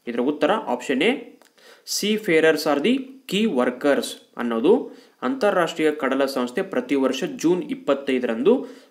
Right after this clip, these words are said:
ಅಂತಾರಾಷ್ಟ್ರೀಯ ನಾವಿಕರ ದಿನವನ್ನ ಆಚರಿಸುತ್ತೆ. ಈ ಒಂದು ನಾವಿಕರ ದಿನದ ಒಂದು ಥೀಮ್ ಏನಂದ್ರೆ ಸೀ ಫೇರರ್ಸ್ ಆರ್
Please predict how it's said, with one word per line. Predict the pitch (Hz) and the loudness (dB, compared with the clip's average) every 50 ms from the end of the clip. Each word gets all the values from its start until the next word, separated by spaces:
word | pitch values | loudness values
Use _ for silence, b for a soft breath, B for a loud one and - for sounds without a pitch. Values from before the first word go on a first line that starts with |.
| B B | B B
ಅಂತಾರಾಷ್ಟ್ರೀಯ | - 127 135 135 - 190 - - 147 135 - - - 175 190 | -6 -6 -6 -2 -2 -2 0 2 0 0 0 -2 0 0 0
ನಾವಿಕರ | 165 127 120 123 131 135 139 135 - 131 127 | 0 0 0 0 0 0 -2 -2 -2 -4 -2
ದಿನವನ್ನ | 123 123 127 120 117 113 120 170 240 262 - - - - _ - | 0 0 0 0 0 0 0 0 0 0 -2 -12 -20 -20 _ -10
ಆಚರಿಸುತ್ತೆ. | 113 113 117 - 139 135 127 - 165 - - 233 269 320 - - - B B B B B B B B | -8 -8 -4 -2 -2 -2 -2 -4 -6 -2 2 2 2 2 -2 -10 -16 B B B B B B B B
ಈ | 147 190 233 247 | -2 2 2 4
ಒಂದು | 220 190 180 190 190 | 4 4 2 2 0
ನಾವಿಕರ | 175 156 151 156 156 147 156 151 139 131 | 2 2 2 2 2 2 2 2 0 2
ದಿನದ | 120 127 127 123 120 | 0 0 0 2 2
ಒಂದು | 135 135 123 113 113 120 202 - - - | 2 2 2 0 2 0 0 0 -2 -8
ಥೀಮ್ | - - 147 151 147 127 120 | -6 0 2 2 2 2 0
ಏನಂದ್ರೆ | 117 113 113 117 143 226 285 269 - - - _ _ - | -2 -2 -2 0 0 0 0 -2 -6 -14 -20 _ _ -8
ಸೀ | - - - 190 214 214 | -8 -4 -4 -2 -4 -4
ಫೇರರ್ಸ್ | - - 151 151 147 147 143 143 - | -2 2 2 4 4 4 2 2 2
ಆರ್ | 156 170 208 | 2 2 2